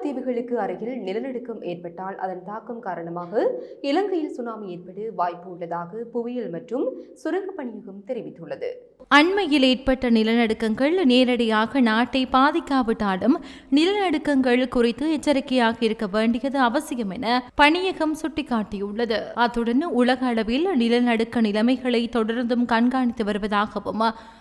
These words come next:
Speaker 2: புவியியல் மற்றும் சுரங்க பணியக அதிகாரிகள் கூறியுள்ளனர். சமீபத்தில் மியன்மாரில் ஏழு தசம் ஏழு ரிக்டர் அளவில் நிலநடுக்கம் ஏற்பட்டது.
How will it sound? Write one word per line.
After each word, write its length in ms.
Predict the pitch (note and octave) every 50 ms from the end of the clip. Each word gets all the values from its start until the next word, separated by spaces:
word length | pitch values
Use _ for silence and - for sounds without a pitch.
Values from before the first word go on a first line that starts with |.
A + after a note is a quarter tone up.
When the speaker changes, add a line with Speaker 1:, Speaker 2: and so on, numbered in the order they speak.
| - - - -
Speaker 2:
புவியியல் 600 | D4+ D4+ C#4+ E4+ F#4 F4+ - D#4 C#4+ C4+ C4+ B3+ B3
மற்றும் 340 | A#3+ A#3 B3+ B3 B3 C4+ D4+ C#4+
சுரங்க 320 | C4+ C4 B3+ C4 C4 C4 C4+
பணியக 420 | C4 A#3+ A#3 A3+ A#3 A#3 A3+ A3+ A#3 A#3 A3
அதிகாரிகள் 640 | G#3 A3+ B3 A#3 C4+ C4 B3 B3 A#3+ B3 C4 C#4+ D#4 D4+ -
கூறியுள்ளனர். 720 | C#4+ C4+ A#3 G#3 F#3+ F#3 F#3 G#3+ A3+ A3+ A3+ G#3+ - - - - - - - - - - _ - - -
சமீபத்தில் 680 | B3+ A#3 A#3 A#3+ A#3+ A#3 A#3 A3 - A#3 A#3+ C4 E4 F4+ D#4
மியன்மாரில் 680 | C4 B3 A#3+ A#3+ A#3 A#3+ A#3 A3+ A3+ A3 A3+ C#4 F#4+ - - - - - - - - _ - C#4 D4+
ஏழு 180 | E4 F4+ G#4+ A4
தசம் 300 | - F4 E4 - D#4+ D4 C#4+ C#4
ஏழு 160 | C4+ C4 C4 B3+ A#3
ரிக்டர் 300 | B3 B3+ C4 C4 B3+ A#3+ A3+
அளவில் 340 | A3+ A3 G3+ B3+ C#4 E4 F#4 E4+ B3 A#3+
நிலநடுக்கம் 640 | A#3+ A#3+ C4 C#4 C#4+ C#4+ C#4 C4 C4+ - C4 B3 A#3+ A3+
ஏற்பட்டது. 480 | G#3+ - - G3+ F#3+ A3+ A3 G3 G3+